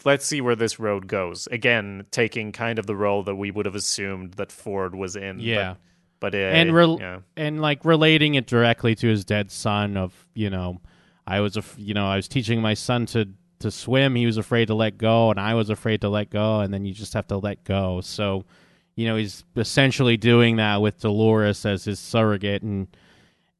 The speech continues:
Speaker 2: it may cost us the human race. <laughs>
Speaker 1: Yes. And it, I mean, it works for him to have a dead son. It's like, "I must make life." It's, it's a bit simplistic in a way,
Speaker 2: Sure.
Speaker 1: right?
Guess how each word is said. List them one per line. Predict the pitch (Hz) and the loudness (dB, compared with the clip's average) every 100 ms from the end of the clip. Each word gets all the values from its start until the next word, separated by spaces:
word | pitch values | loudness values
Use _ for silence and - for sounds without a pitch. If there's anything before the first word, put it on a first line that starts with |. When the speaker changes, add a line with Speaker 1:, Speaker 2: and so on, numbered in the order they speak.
| - | -8
Speaker 2:
it | 113 | -2
may | 113 123 | 2 2
cost | 120 123 127 120 - | 2 0 0 0 0
us | 123 - | 0 0
the | - | -6
human | 104 110 110 | -2 0 0
race. | 104 95 90 - - - 117 - | -2 -2 -4 -8 -10 -12 -16 -2
<laughs> | 165 123 131 - 262 190 | 2 2 0 -10 -14 -6
Speaker 1:
Yes. | 107 90 - 214 254 | -4 -4 -8 -12 -4
And | - 131 | 0 2
it, | 143 165 | 4 2
I | 175 | 2
mean, | 170 180 | 0 4
it | 196 190 | 4 4
works | 151 156 165 - | 6 6 4 2
for | - 151 | 0 2
him | 151 | 2
to | 147 | 4
have | 143 | 2
a | 147 | 4
dead | 131 156 139 | 4 4 4
son. | - 151 151 | 4 4 4
It's | 139 117 127 | 0 -2 2
like, | 120 117 | 2 4
"I | 165 | 4
must | 190 196 - | 6 4 2
make | 185 240 180 | 2 2 2
life." | 240 285 262 180 - | 2 6 6 4 0
It's, | 143 139 - | -4 -4 -2
it's | 147 147 | -2 -2
a | |
bit | 131 - 160 | 0 2 2
simplistic | - - 165 147 - 147 143 - 160 160 - | 0 2 0 -2 -2 -2 0 0 0 -2 -8
in | 139 139 | -6 -2
a | |
way, | 139 151 160 | 0 2 2
Speaker 2:
Sure. | 156 135 131 | 0 2 2
Speaker 1:
right? | 151 156 | 2 -2